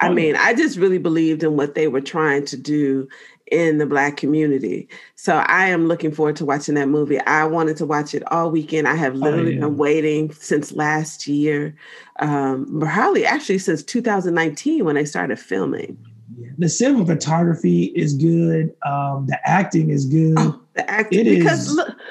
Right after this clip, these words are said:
Speaker 1: look, Lakeith
Speaker 2: Oh.
Speaker 1: Stanfield is in it, and
Speaker 2: Oh.
Speaker 1: he does nothing bad.
Speaker 2: Just a whole host of actors. It, it
Speaker 1: Yeah.
Speaker 2: was, it was powerful, and I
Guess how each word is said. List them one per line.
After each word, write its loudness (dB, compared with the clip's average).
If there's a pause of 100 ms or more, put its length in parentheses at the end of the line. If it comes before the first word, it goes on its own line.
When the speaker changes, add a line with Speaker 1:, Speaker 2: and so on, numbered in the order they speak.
Speaker 1:
look, 2
Lakeith 2
Speaker 2:
Oh. -4
Speaker 1:
Stanfield 2
is 0
in 2
it, 4
and 2
Speaker 2:
Oh. 0
Speaker 1:
he 2
does 2
nothing 0
bad. -2
Speaker 2:
Just 2 (100)
a 2
whole 2
host 0
of -2
actors. -2
It, 0
it 4
Speaker 1:
Yeah. 2
Speaker 2:
was, 0
it 0
was -2 (120)
powerful, -4
and -2
I -4